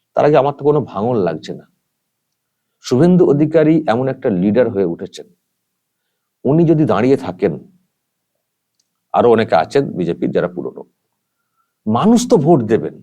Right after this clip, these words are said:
তাতে দু একজন এমএলএ, এই যে এমএলএ চলে গেলেন, তো কি যায় আসে? এমএলএ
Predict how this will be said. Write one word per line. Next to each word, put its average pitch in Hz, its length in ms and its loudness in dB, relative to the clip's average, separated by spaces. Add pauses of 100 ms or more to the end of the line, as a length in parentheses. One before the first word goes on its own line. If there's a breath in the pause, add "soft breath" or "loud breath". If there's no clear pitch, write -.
(580)
তাতে 160 180 -4
দু 165 160 2
একজন 190 280 4
এমএলএ, 185 360 2
এই 196 120 0
যে 214 140 4
এমএলএ 180 240 2
চলে 165 280 4
গেলেন, 87 260 -2 (680)
তো - 40 -4
কি 226 160 -4
যায় 185 200 6
আসে? - 200 -6
এমএলএ 151 300 2